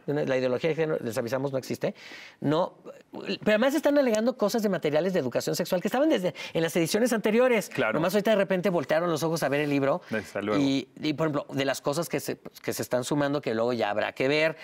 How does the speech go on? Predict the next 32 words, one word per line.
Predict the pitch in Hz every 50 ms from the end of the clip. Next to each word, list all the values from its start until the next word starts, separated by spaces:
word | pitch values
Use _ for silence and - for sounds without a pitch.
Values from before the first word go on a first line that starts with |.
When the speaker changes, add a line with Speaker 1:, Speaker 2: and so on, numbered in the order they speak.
| - - -
Speaker 1:
y | -
Speaker 2:
Sí. | 135 120
Speaker 1:
también | 127 120 123 123 131
dependería | 139 135 147 139 135 135 131 131 127
del | 127 135 135
magisterio, | 131 127 - - 127 - - - 139 143 147 147 135
del | 123 113 110
docente, | 107 104 - - 135 131 127 135 117
la | 107 110 110
docente, | 110 110 - 135 139 123 -
etcétera, | 107 - - 131 127 143 143 208 247 - - - - - - - - - - _ - - - -
sobre | - - - 160 147 147 143 135
identidad, | 123 143 139 139 135 135 127 - 147 139 143 156 156 151 151 151 151 151 151 135 - - - -
sobre | - - 135 123 123 123
orientación, | 120 120 117 113 - 123 - - - 160 160 156 156 160 156 -
o | - 147
sea, | - 139 - 151
distinguir | 139 139 151 147 - - 175 160 160 160 165 175 180 185 180 - - - - _ _ -
a | 147
diferencia | 135 143 143 - 143 139 139 139 - 170
antes, | 160 190 202
porque | - 277 - - 240 - - - -
el | 160 156 156 156
modelo | 156 151 156 151 151 180 190 208 220 240 254 - -
de | 151 151
investigativo | 151 151 143 143 131 - - - 135 127 127 123 - 151 165 185
sociológico | - - 131 - - 120 123 127 151 143 - 117
se | - -
ha | 104
movido, | 101 120 156 190 247 226 175 160 294 - - -
Speaker 2:
Claro. | - 135 123 113 110 98 92 - _ -
Speaker 1:
¿no? | 123 123 120 139